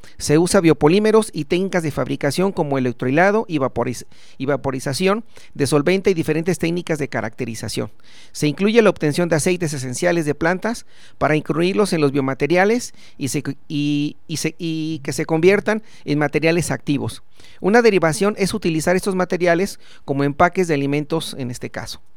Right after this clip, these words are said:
Otra línea de investigación es el uso de los biopolímeros o biomasa como el relleno o refuerzo en polímeros sintéticos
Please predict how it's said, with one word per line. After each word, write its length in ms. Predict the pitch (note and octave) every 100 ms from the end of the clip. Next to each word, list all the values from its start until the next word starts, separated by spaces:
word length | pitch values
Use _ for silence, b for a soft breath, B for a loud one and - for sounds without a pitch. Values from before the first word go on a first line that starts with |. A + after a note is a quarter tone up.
| B B
Otra 240 | F3+ G#3
línea 240 | G#3+ G#3 G#3+
de 80 | F#3
investigación 600 | D3+ D3+ D3 D#3 F3+ G3
es 120 | F#3
el 140 | D#3+
uso 200 | G3 G3+
de 100 | E3+
los 180 | C#3 C3+
biopolímeros 720 | C#3 C3+ D3 F#3 G#3 A3 - -
o 140 | C#3
biomasa 560 | C3 C3+ D#3+ G#3+ B3+ - b b b b b
como 200 | - D#3
el 60 | D#3
relleno 480 | D#3 D#3+ G3+ G#3 A3+
o 100 | E3
refuerzo 600 | D3+ C#3+ F#3 F#3+ G#3 E3+
en 100 | D3+
polímeros 480 | D3+ D3+ E3+ F#3+ D#3+
sintéticos 680 | D3 D#3+ F#3+ C#3 G3+ G3